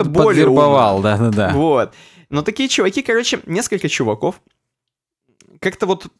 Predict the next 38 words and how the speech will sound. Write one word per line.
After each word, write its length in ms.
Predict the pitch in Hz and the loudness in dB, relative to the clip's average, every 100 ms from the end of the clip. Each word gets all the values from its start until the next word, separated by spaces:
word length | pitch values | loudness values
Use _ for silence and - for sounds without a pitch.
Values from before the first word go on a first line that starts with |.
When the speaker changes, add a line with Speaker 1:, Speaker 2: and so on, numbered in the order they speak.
| _ | _
Speaker 2:
смогли, 560 | - - 175 208 185 104 | -12 -4 -4 -2 -4 -4
смогли. 640 | - 135 139 147 110 - - | -6 -6 -4 -2 -4 -6 -6
Короче, 360 | 135 156 - - | -4 -4 -4 -4
они, 200 | 160 233 | -4 -2
видимо, 280 | 220 196 185 | -2 -2 -2
сисадмины 680 | 170 - 160 151 196 190 | -2 -4 -2 -2 -2 -2
были, 240 | 113 110 - | -2 -4 -4
их, 340 | - 175 - | -6 -8 -6
видимо, 240 | 175 - | -4 0
Speaker 1:
Возможно, 360 | 139 151 190 180 | 0 2 2 2
это 100 | 185 151 | 2 2
Speaker 2:
выпускали. 120 | 113 | 0
Speaker 1:
какие-то 380 | 123 123 170 156 | -4 -4 -2 0
люди, 260 | 151 202 185 | 0 0 0
которые 640 | 131 110 139 135 131 117 | -2 0 0 2 2 0
торрент-трекерами 840 | 117 143 143 120 131 107 107 101 | 0 0 0 0 -2 -2 -2 -2
заведовали 520 | 98 110 160 175 117 | 0 0 0 0 0
до 140 | 101 107 | 0 0
этого, 380 | 107 101 101 107 | 0 -2 -2 0
или 140 | 113 | 0
даркнетом 680 | 107 123 117 - 123 143 156 | 0 0 0 -2 -2 0 -4
каким-нибудь, 500 | 117 98 104 98 95 | -4 -4 -4 -2 -4
о 60 | 101 | -4
котором 360 | 104 117 107 | -4 -2 -2
тоже 240 | 107 104 107 | -2 -2 -2
будет 340 | 104 101 - | -2 -2 -4
у 40 | |
нас 180 | 98 98 | -8 -8
там 160 | - 101 | -8 -10
сегодня. 340 | - 107 - | -8 -8 -4
Speaker 2:
Вот, 260 | 143 123 123 | -2 -2 -2
да, 180 | 139 110 | -2 -2
в 100 | 139 | 0
Огайо 580 | 190 151 110 117 143 185 | 0 2 2 2 0 -4
это 360 | - 156 165 180 | -8 -6 -6 -8
все 200 | - - | -6 -6
происходило. 720 | 170 156 147 - 147 151 139 - | -4 -4 -4 -6 -4 -2 -2 -4
Они, 380 | 143 156 226 277 | -6 -4 -4 -6